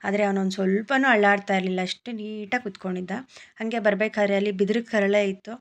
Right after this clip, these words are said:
ಅದು ಸ್ವಲ್ಪನೇ ಸಿಕ್ಕಿದ್ದು, ಇನ್ನು ಇವಾಗ್ ಚಿಗುರುತ್ತಾ ಇತ್ತು, ಹಂಗಾಗಿ ಸ್ವಲ್ಪ ಕಿತ್ಕೊಂಬಂದೆ. ಇದ್ರ ಸಾಂಬಾರ್ ತುಂಬಾ ಚೆನ್ನಾಗಿರುತ್ತೆ. ಹಾಗೆ ನಮ್ಮ ಅಕ್ಕನ್ ಮನೆಗ್ ಹೋಗಿದ್ವಿ, ಅಲ್ಲಿ ಎರಳಿಕಾಯಿ ಸಿಕ್ತು, ಅದೊಂದ್ ಸ್ವಲ್ಪ ಕಿತ್ಕೊಂಡು ಉಪ್ಪಿನ್ಕಾಯಿ ಹಾಕೋಣ ಅಂದ್ಬಿಟ್ಟು, ತುಂಬಾ ಚೆನ್ನಾಗಿರುತ್ತೆ.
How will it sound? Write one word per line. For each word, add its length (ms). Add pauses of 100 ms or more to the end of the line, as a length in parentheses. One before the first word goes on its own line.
(360)
ಅದು 160
ಸ್ವಲ್ಪನೇ 500
ಸಿಕ್ಕಿದ್ದು, 420
ಇನ್ನು 220
ಇವಾಗ್ 320
ಚಿಗುರುತ್ತಾ 480
ಇತ್ತು, 240
ಹಂಗಾಗಿ 400
ಸ್ವಲ್ಪ 300
ಕಿತ್ಕೊಂಬಂದೆ. 680 (580)
ಇದ್ರ 180
ಸಾಂಬಾರ್ 420
ತುಂಬಾ 220
ಚೆನ್ನಾಗಿರುತ್ತೆ. 720 (520)
ಹಾಗೆ 240
ನಮ್ಮ 160
ಅಕ್ಕನ್ 280
ಮನೆಗ್ 220
ಹೋಗಿದ್ವಿ, 400 (100)
ಅಲ್ಲಿ 300
ಎರಳಿಕಾಯಿ 560
ಸಿಕ್ತು, 380 (220)
ಅದೊಂದ್ 260
ಸ್ವಲ್ಪ 340
ಕಿತ್ಕೊಂಡು 480 (840)
ಉಪ್ಪಿನ್ಕಾಯಿ 440
ಹಾಕೋಣ 280 (100)
ಅಂದ್ಬಿಟ್ಟು, 480
ತುಂಬಾ 220
ಚೆನ್ನಾಗಿರುತ್ತೆ. 680